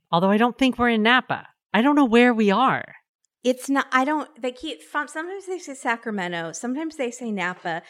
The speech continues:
Speaker 2: sometimes they say San Francisco.
Speaker 1: In Northern, we're in Northern California.
Speaker 2: We're just in Nor-, Northern California. That's all we know.
Speaker 1: The end.
Speaker 2: Yeah.
Speaker 1: Okay.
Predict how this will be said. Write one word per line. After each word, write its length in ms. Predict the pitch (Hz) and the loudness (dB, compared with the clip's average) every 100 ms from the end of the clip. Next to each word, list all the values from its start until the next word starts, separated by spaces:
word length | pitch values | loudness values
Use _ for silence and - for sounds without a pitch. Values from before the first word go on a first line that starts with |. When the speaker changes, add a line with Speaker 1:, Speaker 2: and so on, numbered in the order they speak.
| - | -20
Speaker 2:
sometimes 480 | - 254 262 311 302 | -6 -4 -2 -2 -2
they 160 | - 233 | 0 -2
say 340 | 233 220 208 | 0 -2 -2
San 280 | - 214 190 | -2 -2 -2
Francisco. 800 | 196 185 185 175 - 107 - 202 _ _ _ _ | -4 -8 -10 -12 -14 -14 -14 -16 _ _ _ _
Speaker 1:
In 200 | 208 233 | 8 8
Northern, 400 | 226 220 202 185 | 10 8 6 2
we're 160 | 180 196 | 4 4
in 100 | 185 | 4
Northern 320 | 175 165 156 | 4 4 2
California. 380 | 147 139 226 392 | 2 0 2 2
Speaker 2:
We're 40 | |
just 200 | 381 330 | 0 0
in 140 | 370 254 | 4 6
Nor-, 420 | 202 196 196 - _ | 6 4 0 -4 _
Northern 320 | 214 190 190 | -4 -2 -4
California. 480 | 185 170 165 180 170 | -4 -6 -4 -4 -2
That's 180 | 170 170 | -4 -4
all 140 | 156 | -4
we 100 | 151 | -4
know. 80 | - - _ _ - | -10 -16 _ _ -6
Speaker 1:
The 220 | 165 175 | -4 -2
end. 320 | 139 113 - _ _ _ - | -4 -10 -16 _ _ _ -6
Speaker 2:
Yeah. 80 | 170 | -4
Speaker 1:
Okay. 200 | 143 | -4